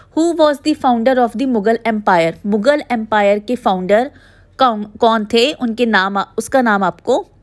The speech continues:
लिखना है। नेक्स्ट क्वेश्चन है आपका, "Why दौ-, दौलत खान लोधी invited बाबर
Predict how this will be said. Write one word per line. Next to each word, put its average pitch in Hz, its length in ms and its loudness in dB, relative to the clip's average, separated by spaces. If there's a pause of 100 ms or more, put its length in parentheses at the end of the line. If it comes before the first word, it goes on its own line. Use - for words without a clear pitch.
(280)
लिखना 240 360 -2
है। 170 340 -8 (1200)
नेक्स्ट 262 240 -2
क्वेश्चन 302 280 -2
है 302 80 2
आपका, 302 400 0 (380)
"Why 240 500 -2
दौ-, 247 440 0
दौलत 247 380 0
खान 277 280 -4
लोधी 220 540 -2
invited 208 520 0
बाबर 190 540 -2